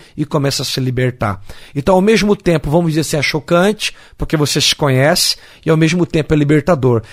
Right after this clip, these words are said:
E é muito difícil você se, ver isso sozinho. O profissional, ele é capacitado, ele estudou pra isso, e ele vai saber conduzir aquela terapia, aquele processo terapêutico,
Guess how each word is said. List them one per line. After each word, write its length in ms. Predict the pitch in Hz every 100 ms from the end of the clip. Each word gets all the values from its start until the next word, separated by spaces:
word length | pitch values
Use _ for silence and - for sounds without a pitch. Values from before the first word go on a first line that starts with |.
| -
E 100 | 208
é 40 |
muito 480 | 214 180 202 247 226
difícil 560 | 175 170 - 190 180 165
você 320 | 156 - 170
se, 240 | - - - _ - _
ver 300 | 131 143 226
isso 360 | 196 208 - 170
sozinho. 440 | - 131 120 117
O 60 | 143
profissional, 720 | - 196 - 170 160 185 170 - -
ele 180 | - 160
é 40 |
capacitado, 1080 | 165 185 - 160 - 135 _ - 151 156 135
ele 100 | 156
estudou 480 | 151 - 151 123 175
pra 240 | - 147
isso, 460 | 131 147 165 - 165 - -
e 80 | 151
ele 100 | 151
vai 140 | 160 170 _
saber 440 | - - 165 175 - _
conduzir 920 | - 294 359 339 254 220 151 139 208
aquela 320 | 185 - 156
terapia, 680 | 147 151 135 - 170 196 196 - -
aquele 240 | - 175
processo 500 | 160 160 139 - 175
terapêutico, 640 | - 151 131 151 170 -